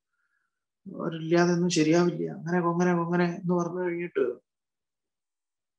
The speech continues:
പക്ഷെ അവരുണ്ടല്ലോ ഈ വർത്തമാനങ്ങളെയൊക്കെ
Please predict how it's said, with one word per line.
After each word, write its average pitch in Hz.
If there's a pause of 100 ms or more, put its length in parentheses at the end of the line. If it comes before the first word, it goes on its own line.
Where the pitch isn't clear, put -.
(880)
പക്ഷെ 151 (320)
അവരുണ്ടല്ലോ 131 (960)
ഈ 175 (1600)
വർത്തമാനങ്ങളെയൊക്കെ 147